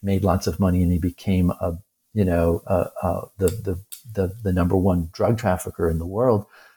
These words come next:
But what if that wasn't his motivation? What if that was a, um, a coincidence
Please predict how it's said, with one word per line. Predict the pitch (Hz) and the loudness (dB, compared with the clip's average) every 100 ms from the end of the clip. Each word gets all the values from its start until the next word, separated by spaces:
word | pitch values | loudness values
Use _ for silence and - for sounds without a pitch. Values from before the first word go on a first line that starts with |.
| _ _ _ | _ _ _
But | - - | -8 -6
what | 113 123 | 0 0
if | 170 | 0
that | 160 165 - | -2 -2 -4
wasn't | 101 101 139 190 - | -2 0 2 0 -2
his | 95 85 | -4 -2
motivation? | 80 80 71 73 73 - 82 | -4 -4 -4 -4 -4 -6 -2
What | 87 | 2
if | 98 - | 2 2
that | 90 92 | -2 0
was | 98 92 90 - | 0 0 -2 -4
a, | 104 92 87 | -2 2 2
um, | 85 80 80 _ - - | 0 -2 -12 _ -20 -10
a | - | -4
coincidence | - 113 110 95 87 - | 2 2 4 0 0 -8